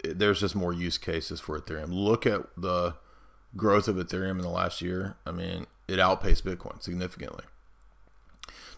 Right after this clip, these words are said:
Does that mean that Ethereum is going to, uh, destroy Bitcoin? No. There's different use cases, right? Like everybody says,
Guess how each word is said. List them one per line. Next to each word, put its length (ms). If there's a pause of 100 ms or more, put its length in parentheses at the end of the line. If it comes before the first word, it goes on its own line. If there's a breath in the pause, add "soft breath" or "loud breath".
Does 180
that 200
mean 180
that 200
Ethereum 400
is 120
going 320
to, 540
uh, 480 (160)
destroy 520
Bitcoin? 420
No. 220 (720)
There's 200
different 420
use 180
cases, 560
right? 240 (760)
Like 180
everybody 400
says, 600